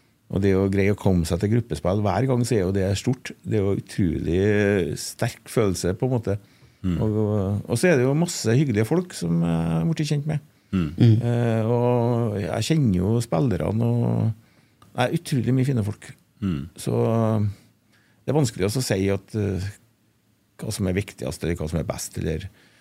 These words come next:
Speaker 1: vi har jo etter beste evne sammen med noen tatt noen valg som har vært bra, og noen som har vært litt mindre bra. Men, eh, vi har gjort vårt beste, og jeg tror at, eh, det var ikke så mange andre klubber som vant noe mer i den perioden jeg satt. Så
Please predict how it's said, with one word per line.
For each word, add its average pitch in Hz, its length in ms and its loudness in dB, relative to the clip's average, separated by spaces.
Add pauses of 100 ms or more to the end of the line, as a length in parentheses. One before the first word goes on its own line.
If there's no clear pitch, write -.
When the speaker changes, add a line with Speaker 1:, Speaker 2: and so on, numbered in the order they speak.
(200)
Speaker 1:
vi - 80 2
har 151 140 6
jo 143 120 4 (420)
etter 156 260 0
beste 147 240 0
evne 127 320 2 (220)
sammen 113 360 0
med 123 140 2
noen 110 240 2
tatt 120 180 -2
noen 110 220 2
valg 160 340 0
som 135 280 -2 (100)
har 123 100 2
vært 117 220 0
bra, 135 180 2
og 160 220 0
noen 135 100 0
som 135 160 -2
har 123 60 2
vært 120 100 -2
litt 117 160 0
mindre 110 200 2
bra. 196 120 2 (800)
Men, 120 240 0
eh, 120 340 0
vi 117 160 2
har 117 80 2
gjort 113 300 0
vårt 113 240 -2
beste, 104 320 -6
og 60 100 -2
jeg 60 240 -2
tror 55 300 -2
at, - 140 -8 (120)
eh, 104 460 -2
det 113 180 -4
var - 160 -2
ikke - 160 -8
så 123 80 0
mange 110 220 2
andre 104 160 0
klubber 110 320 0
som 58 180 -2
vant - 160 0
noe 104 220 2
mer 98 180 2
i 117 160 2
den 110 220 2 (260)
perioden 101 400 0
jeg 101 140 -4
satt. - 220 -8 (720)
Så 123 160 0